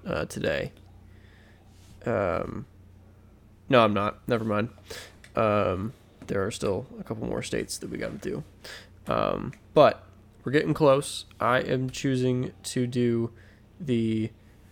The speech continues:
um, state of Illinois for weird town names. Um,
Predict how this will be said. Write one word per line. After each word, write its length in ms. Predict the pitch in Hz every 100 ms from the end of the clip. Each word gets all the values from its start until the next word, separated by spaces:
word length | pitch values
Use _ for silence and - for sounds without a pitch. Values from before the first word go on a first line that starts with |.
| -
um, 440 | 120 101 104 - - - -
state 320 | - - 208
of 100 | 175
Illinois 640 | - 151 127 123 110 98 131 - - -
for 460 | - 113 110 113 117 -
weird 300 | 117 113 -
town 320 | - 110 110
names. 460 | 110 110 120 139 - - - - - - -
Um, 580 | 123 110 110 110 110